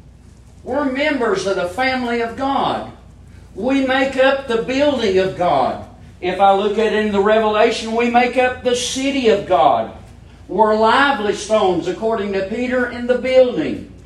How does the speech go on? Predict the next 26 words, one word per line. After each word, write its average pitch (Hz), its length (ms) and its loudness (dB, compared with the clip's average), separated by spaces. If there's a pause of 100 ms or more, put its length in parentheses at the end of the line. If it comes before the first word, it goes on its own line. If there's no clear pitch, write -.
(200)
Ye 254 320 0
are 247 360 4
the 233 220 -2
temple 262 480 0
of 254 120 0
the 240 60 2
Holy 254 420 2
Spirit. 254 720 -2 (1000)
So 269 340 2
not 294 260 2
only 277 320 2
am 247 280 -2
I 247 360 4
a - 60 -12
part 302 400 2
of 202 160 -2
Zion, 160 760 -6 (720)
but 233 360 2
Zion, 262 920 0 (360)
so 262 340 2
Zion 285 500 0
means 240 340 -4
this, - 680 -2 (460)
the 156 300 4
dwelling 190 640 4
place - 800 0